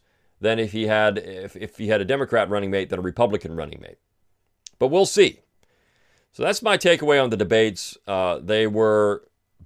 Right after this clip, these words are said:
boring as usual. Um, I, I don't think there was much to it, but you've got Mike Bloomberg being essentially booted from the party last night.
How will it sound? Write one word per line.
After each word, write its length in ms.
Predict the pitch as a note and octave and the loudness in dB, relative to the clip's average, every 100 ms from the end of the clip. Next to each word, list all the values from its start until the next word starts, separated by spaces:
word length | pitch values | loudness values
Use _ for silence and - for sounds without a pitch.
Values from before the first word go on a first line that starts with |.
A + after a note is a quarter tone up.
| - | -2
boring 500 | C3+ D#3 D3+ D3 C3+ | 2 4 4 2 0
as 200 | B2+ G#2+ | -2 0
usual. 640 | B2 A2 A#2 A2+ A2 A2 _ _ _ _ _ _ | -2 0 0 0 0 -4 _ _ _ _ _ _
Um, 360 | F2 F2 E2+ E2+ | -2 0 0 -4
I, 220 | G2 F#2 | -6 -2
I 40 | G#2+ | 0
don't 160 | B2+ | 0
think 160 | B2 B2 | -2 -2
there 80 | A#2+ | -2
was 140 | F#2 | -2
much 260 | A#2 A2 - | -4 -4 -4
to 200 | C3+ B2+ | 0 2
it, 160 | A2+ - _ _ | 2 -2 _ _
but 280 | E3+ E3 - _ _ _ _ _ _ _ _ _ _ - | 2 2 0 _ _ _ _ _ _ _ _ _ _ -8
you've 240 | G#2+ A2+ | -6 -2
got 300 | C#3 B2+ A#2 | 2 2 2
Mike 240 | A#2+ C3 G2 | -2 -4 0
Bloomberg 480 | C3 A#2 A#2 G#2+ | -2 0 0 0
being 440 | - A2 G#2+ F#2+ - _ _ | -2 -4 -4 -6 -12 _ _
essentially 460 | - A#2+ G#2+ G#2+ | -6 -6 -2 -4
booted 440 | E2 D#2+ C#3+ D3+ A2 | -2 2 2 2 0
from 180 | C3+ | 0
the 80 | A#2 | 0
party 340 | - A#2+ A2+ G2 | 2 4 6 4
last 320 | F#2 F2 - | 2 -2 -4
night. 280 | D#2+ D#2 | -8 -8